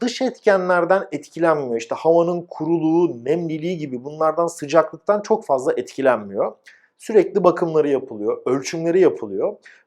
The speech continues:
ve bunu adeta donmamış bir çimento veya bir çamur kitlesi olarak düşünün. Uçak yetmiş knotta,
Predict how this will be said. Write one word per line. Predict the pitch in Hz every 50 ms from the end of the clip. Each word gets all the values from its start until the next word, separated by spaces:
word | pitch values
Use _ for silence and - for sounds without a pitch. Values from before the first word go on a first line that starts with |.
| _ 151
ve | 190 190 175 170
bunu | 220 247 220 190 - 160
adeta | 185 202 196 - 226 226 - 190 202 180 156 147
donmamış | 160 196 208 196 175 147 143 196 226 - - 214
bir | 208
çimento | - - 226 214 220 220 202 196 196 147 120 113 139
veya | 165 127 117 143 - 196
bir | 220 240 - -
çamur | - - 262 262 269 233 -
kitlesi | - - - - 147 131 - - 117
olarak | 107 104 98 95 92 - _
düşünün. | - - - - 101 90 85 - _ _ _ _ _ _ _ _ _ _ _ _
Uçak | 147 143 - - 247 247 247 - 139
yetmiş | 143 147 147 - 269 226 - -
knotta, | 175 160 139 - - - 131 160 202 147 - -